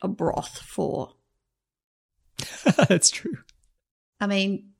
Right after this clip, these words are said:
Speaker 1: there's not many other animals in Phlox's sick bay that you've actually gotta go into the kitchen for. And we know Hoshi is pretty partial to making her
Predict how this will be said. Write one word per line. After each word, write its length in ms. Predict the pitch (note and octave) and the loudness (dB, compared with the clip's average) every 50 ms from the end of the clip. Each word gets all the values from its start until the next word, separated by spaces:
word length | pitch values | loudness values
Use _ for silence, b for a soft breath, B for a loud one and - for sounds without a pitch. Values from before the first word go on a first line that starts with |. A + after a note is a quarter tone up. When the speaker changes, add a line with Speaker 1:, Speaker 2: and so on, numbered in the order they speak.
| _ _ _ _ - | _ _ _ _ -4
Speaker 1:
there's 240 | - G#3 G#3 G#3 G#3 | 0 0 2 2 4
not 220 | G#3+ A3 B3+ C#4+ A3+ | 4 6 6 6 6
many 280 | B3+ C4 C4 B3+ A#3+ | 6 6 6 6 6
other 400 | A#3 A3+ - A3+ G#3+ G#3 G3+ - - | 6 4 4 2 0 0 0 -2 -2
animals 920 | G3+ G3+ G3 G3 G3 G3 G3 F#3+ F#3+ F#3+ F#3+ G3 G3 - - - - - - - | 0 2 2 2 2 2 2 0 0 0 -2 -2 -4 -6 -6 -6 -6 -6 -6 -4
in 180 | F#3 G3 G3 | -4 -4 -2
Phlox's 500 | F#3 - F#3+ F#3+ - - - G2+ G2 - | -2 -2 -4 -6 -6 -4 -6 -6 -6 -6
sick 260 | - - F#3 - - - | -4 -4 -4 -4 -4 -4
bay 140 | F#3 F#3 | -4 -2
that 80 | F#3 F#3 | -2 -2
you've 220 | - - G3 - - - | -2 -2 -4 -4 -4 -4
actually 600 | - A3 A3+ - - - - - A3+ G#3+ G#3+ G#3 G3 | 0 0 0 0 -2 -4 -2 -2 0 0 -2 -2 -2
gotta 260 | - F#3+ F#3+ F#3 F3+ | -2 -2 -2 -2 -4
go 220 | - F3+ F3+ F3 | -4 -4 -6 -4
into 240 | F3 F3+ F3+ F3 - | -4 -4 -4 -4 -6
the 80 | E3+ F3 | -8 -10
kitchen 520 | - - E3 D#3 - - - - D3+ - | -10 -10 -12 -12 -12 -12 -10 -8 -8 -8
for. 520 | - - - - - D3 C#3+ D3 D3 - - B B B B B B B - | -10 -12 -14 -12 -10 -8 -6 -6 -8 -8 -10 B B B B B B B -2
And 320 | G#3 A3 A3 A#3 C4 D4 | 2 4 6 8 8 8
we 80 | E4 F#4 | 8 8
know 380 | G4 G4 G#4+ A4+ A4+ G#4 D4 A#3+ | 4 2 -2 -2 -2 0 2 2
Hoshi 480 | A3+ A#3 A#3+ A#3+ A3+ - B3 A#3+ A3+ | 4 4 4 4 2 4 4 4 4
is 100 | A3 G3+ G3+ | 4 2 0
pretty 260 | - - G#3 G3+ G3 | -4 -2 0 0 0
partial 580 | G3 - - F#3 F3+ F#3 F#3 - - F#3+ F3+ F#3 | -2 -4 -4 -4 -2 -2 -4 -2 -2 -4 -4 -4
to 160 | - - G3 | -4 -2 -2
making 400 | F#3+ F#3 F#3 G3 G3 - F#3 F#3 | 0 0 -2 -2 -2 -2 -2 -2
her 320 | F#3 E3+ F#3 F#3 F#3 F3+ | -2 -2 -4 -4 -4 -4